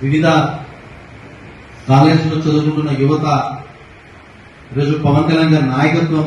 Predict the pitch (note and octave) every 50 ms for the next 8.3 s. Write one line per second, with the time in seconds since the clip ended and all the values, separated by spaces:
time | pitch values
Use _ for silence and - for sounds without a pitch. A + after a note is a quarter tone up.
0 | - - - - - - B2 C3+ C#3+ C#3+ D3+ D3+ C#3 - A#2+ - C#3+ C#3 C#3 C#3+
1 | C#3+ - - - - - - - - - - - - - - - - - - -
2 | - - - - - - - - - - A#2 A#2+ C3+ D3+ D3+ D#3 D#3 D#3 - D#3
3 | D#3 D#3 D#3 D#3+ - - - E3 D#3+ E3 - E3+ D#3+ D#3 D#3 D#3 D#3 D#3+ D#3 D3+
4 | D3+ D3 D3 D3+ D#3 D3 C3 - - - - - - - - - - - - -
5 | - - - - - - - - C3 C3+ D3+ D#3+ E3+ E3+ - - D#3+ D3 D#3 D#3
6 | - - - - D#3+ D#3 D#3 D3+ D3 D3 C#3+ C#3+ C#3+ C#3+ C#3 C3+ A#2+ A#2+ - -
7 | - - - - - - - - - - C3 C#3 D#3 E3 - - - E3+ F3+ E3
8 | D3+ D#3 D3+ D#3 D#3+ D#3